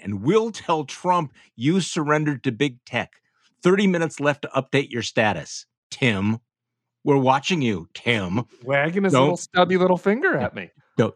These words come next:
Speaker 1: don't you disappoint us, Tim. Otherwise, I am going to tell Trump you surrendered, Tim." I mean, what is,
Speaker 2: What is
Speaker 1: it's
Speaker 2: the
Speaker 1: just
Speaker 2: difference
Speaker 1: about
Speaker 2: between that? Do you get these calls, you know, who's like, you know, you get a, you get a call and you pick up the phone and it
Speaker 1: Block
Speaker 2: says
Speaker 1: everything.
Speaker 2: whatever your number, and it's like, you know, and the person's like,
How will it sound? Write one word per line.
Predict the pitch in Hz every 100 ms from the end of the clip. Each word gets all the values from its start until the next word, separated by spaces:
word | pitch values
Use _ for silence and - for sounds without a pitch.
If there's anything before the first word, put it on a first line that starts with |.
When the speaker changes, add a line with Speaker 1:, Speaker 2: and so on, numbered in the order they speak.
| 98
Speaker 1:
don't | 95 95 -
you | 117
disappoint | 123 - 135 - 151 180
us, | 175 - -
Tim. | - 90 87 120 165 - -
Otherwise, | 113 131 113 123 -
I | 110 123 147
am | 165
going | 143 139 143
to |
tell | - 143 160
Trump | 160 - 151 156 151 156 _ -
you | 120 143
surrendered, | - 151 160 185 147 110 _
Tim." | - 135 104 104 170 - _ _ -
I |
mean, | 185 190 - _ _ _ -
what | -
is, | -
Speaker 2:
What | - 554 440
is |
Speaker 1:
it's | 349
Speaker 2:
the | 247
Speaker 1:
just | -
Speaker 2:
difference | 320 190 208
Speaker 1:
about | 160
Speaker 2:
between | 175 151 135
that? | 127 143 143
Do | 185
you |
get | 208 220
these | 180 170
calls, | 175 156 156 165 -
you | 151
know, | 151 151 151
who's | 139 127
like, | 127 120
you | 135
know, |
you | 131
get | 135 123
a, |
you | 110 135
get | 131
a |
call | 120 135 123 123
and | 120
you | 110
pick | 127
up | 123 113
the |
phone | - 117 113 113 113
and | 113
it | 101
Speaker 1:
Block | 113 98 95
Speaker 2:
says | 92
Speaker 1:
everything. | 87 104
Speaker 2:
whatever | 120 117
your | 117
number, | 117 117 113 120
and | 113
it's | 104
like, | 123 110 110
you | 127
know, | 117
and | 110
the |
person's | 104 117 104 110
like, | 113 110